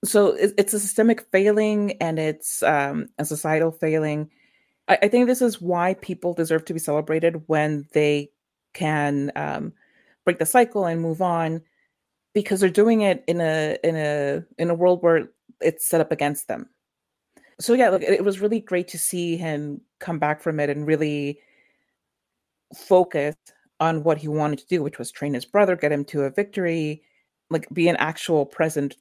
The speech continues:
person. And all throughout it, like, he doesn't really stop being who he is. He, he's one of those people who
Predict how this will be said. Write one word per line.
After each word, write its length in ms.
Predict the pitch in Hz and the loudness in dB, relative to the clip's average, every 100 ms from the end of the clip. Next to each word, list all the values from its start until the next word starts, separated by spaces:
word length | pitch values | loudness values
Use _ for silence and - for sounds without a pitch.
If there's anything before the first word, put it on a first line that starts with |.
| _ | _
person. 760 | - 175 175 151 139 143 160 _ _ _ _ _ | -2 -2 -2 -8 -6 -6 -10 _ _ _ _ _
And 140 | 190 190 | 2 4
all 180 | 220 | 4
throughout 400 | 262 240 254 285 | 4 2 2 2
it, 100 | 151 | 2
like, 220 | 143 151 - | 0 -2 -6
he 180 | 165 190 | -4 -2
doesn't 200 | 202 208 | 0 0
really 160 | 196 | 0
stop 340 | 180 - 160 - | 0 0 -4 -4
being 640 | 160 143 135 131 131 156 - _ - | -4 -2 -2 -4 -6 -8 -18 _ 0
who 140 | 165 | 0
he 240 | 151 131 180 | 0 0 2
is. 460 | 131 - - - _ _ _ _ _ _ _ _ _ - | 2 -2 -10 -16 _ _ _ _ _ _ _ _ _ -14
He, 280 | 170 170 165 | -4 -2 -2
he's 240 | 170 160 | -2 -2
one 120 | 170 | -2
of 80 | 170 | 0
those 120 | 165 | 0
people 260 | 160 175 165 | -2 -2 -2
who 580 | 160 160 147 143 143 | -2 -2 -2 -2 -4